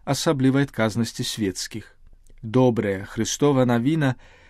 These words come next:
пастаянна аднаўляе жыццё і культуру грэшнага чалавека, а таксама перамагае і ліквідуе памылкі і зло, што вынікаюць з пастаянна грозячай чалавеку спакусы праз грэх.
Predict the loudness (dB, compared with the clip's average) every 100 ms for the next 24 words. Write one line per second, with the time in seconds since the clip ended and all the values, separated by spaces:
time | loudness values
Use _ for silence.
0 | -18 -8 -6 2 4 6 6 4 2 2
1 | 2 4 4 4 2 2 -2 0 2 2
2 | 2 0 2 2 2 2 0 0 -2 -2
3 | -2 -2 2 2 2 -2 -4 -12 -20 -20
4 | -20 -20 -8 -4 -2 0 0 2 2 2
5 | 4 2 2 2 2 4 4 4 2 0
6 | 2 2 4 2 2 2 0 0 2 4
7 | 2 0 0 -2 -12 -20 -20 -20 -16 -10
8 | 0 2 4 4 4 4 2 -4 -4 0
9 | 2 2 2 0 0 0 0 0 -2 -4
10 | -2 0 0 -2 -8 -4 -6 -2 -2 -2
11 | -4 -2 -2 -4 -4 -6 -6 -10